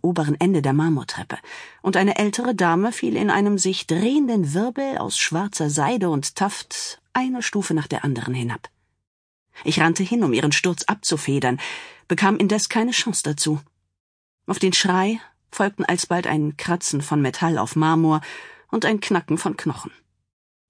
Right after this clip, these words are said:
Die Goldkette der Lorgnette war an einem vorstehenden Teil des kunstvoll gearbeiteten Treppengeländers hängen geblieben. Offensichtlich war die Kette von exzellenter Qualität. Anstatt dass sie brach,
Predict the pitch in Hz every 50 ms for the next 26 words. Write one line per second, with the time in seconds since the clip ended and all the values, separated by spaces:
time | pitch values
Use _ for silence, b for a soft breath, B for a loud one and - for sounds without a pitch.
0 | _ - 180 220 233 226 226 220 190 160 220 240 254 277 - - - 165 151 -
1 | 151 123 120 131 131 123 120 110 113 120 131 143 160 160 151 - 165 143 139 139
2 | 135 - _ 165 180 196 175 220 214 226 233 226 - - 262 262 262 - - 233
3 | 226 202 190 180 - - 190 190 190 185 185 185 - - - - 285 262 - -
4 | - - 202 196 170 - - - 165 175 180 175 - 165 - 151 135 - - 151
5 | - 196 180 147 123 113 113 107 101 85 - - - 113 113 113 107 - 107 98
6 | - 78 55 - _ _ _ _ _ _ _ _ _ _ _ _ _ _ _ _
7 | _ _ _ _ - - 180 - 151 139 147 135 - 165 196 - 214 196 185 170
8 | - - 170 - 175 - - 151 - - 147 - - - 135 127 120 113 - 95
9 | - - 92 - - - - 208 151 - - - B B B B B B B B
10 | B B B B B B - 247 254 - - 262 269 262 _ 240 233 240 - -
11 | - - 208 226 214 - 226 226 240 214 247 247 - - -